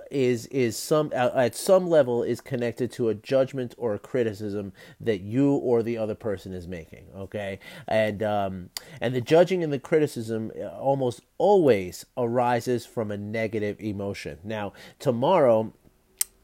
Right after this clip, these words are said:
I'm gonna talk about the negative mental states that give rise to every possible negative emotion,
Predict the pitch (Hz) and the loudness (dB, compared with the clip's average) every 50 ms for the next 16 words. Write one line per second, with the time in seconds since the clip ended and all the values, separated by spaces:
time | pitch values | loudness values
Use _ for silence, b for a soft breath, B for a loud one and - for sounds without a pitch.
0 | _ - 143 147 143 143 131 - 156 156 160 - 160 135 131 123 120 - 123 113 | _ 0 2 2 4 2 2 2 2 2 2 2 2 2 2 2 2 0 -2 0
1 | 117 123 127 123 139 127 117 113 117 120 120 - - 110 - - - - 143 131 | 0 0 2 2 0 0 0 -2 -2 -2 -2 -2 -2 -6 -6 -4 -2 0 0 0
2 | 117 - - - 101 87 - 117 123 107 98 104 117 117 117 123 123 117 117 110 | 0 0 -4 -6 -6 -4 -2 -2 -2 -2 -2 -2 -2 -2 0 0 0 -2 -2 -4
3 | - - 131 - - - 139 143 139 131 147 151 139 123 - - 131 120 117 - | -6 -4 -4 -4 -2 0 0 0 0 2 0 0 0 -2 -2 0 0 0 0 -2
4 | 113 110 113 113 110 110 104 95 110 101 101 95 101 104 120 123 113 110 - - | -4 -6 -6 -4 -4 -4 -4 -2 -2 -4 -4 -4 -6 -4 -2 0 0 -2 -2 -6
5 | 90 85 87 | -10 -10 -10